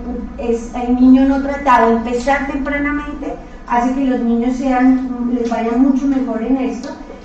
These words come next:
y que hay un, hay un papel definitivo en la comunicación de, eh, los cristales en el sistema nervioso central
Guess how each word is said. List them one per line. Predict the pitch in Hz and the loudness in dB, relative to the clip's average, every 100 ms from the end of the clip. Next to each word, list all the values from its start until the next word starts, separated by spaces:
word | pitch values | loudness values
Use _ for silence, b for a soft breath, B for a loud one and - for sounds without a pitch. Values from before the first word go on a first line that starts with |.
| - | -12
y | 311 - | -8 -6
que | 359 294 - | -6 -8 -4
hay | 240 226 | 0 0
un, | 233 254 277 269 269 269 - | 2 2 4 2 2 -2 -6
hay | 247 233 | -6 -2
un | 233 233 | 0 0
papel | 226 247 262 269 254 | 4 4 4 2 0
definitivo | 262 262 262 226 - 220 226 | 0 0 -2 -2 -2 -4 -4
en | 247 | -4
la | |
comunicación | 247 233 220 214 226 208 240 214 | -4 -4 -4 -4 -6 -6 -6 -2
de, | 233 247 247 - - | 0 0 -4 -10 -16
eh, | 214 220 | -10 -4
los | 226 226 | -2 -2
cristales | 233 233 220 226 | -4 -6 -4 -4
en | 254 247 | -4 -4
el | 226 | -6
sistema | 214 - 208 202 | -8 -10 -10 -6
nervioso | 233 208 214 - | -4 -6 -8 -10
central | - 226 220 220 262 | -10 -10 -8 -8 -10